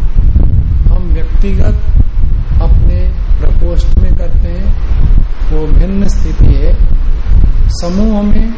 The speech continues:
मिलकर करना है। जो नहीं मिला पाएंगे, वो मन ही मन करेंगे, नहीं बोलेंगे। और जो मिला सकते हैं, साथ साथ बोलेंगे।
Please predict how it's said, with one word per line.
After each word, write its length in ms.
मिलकर 500
करना 360
है। 260
जो 160
नहीं 360
मिला 300
पाएंगे, 520
वो 120
मन 220
ही 120
मन 260
करेंगे, 500
नहीं 560
बोलेंगे। 460
और 120
जो 160
मिला 360
सकते 400
हैं, 260
साथ 320
साथ 300
बोलेंगे। 640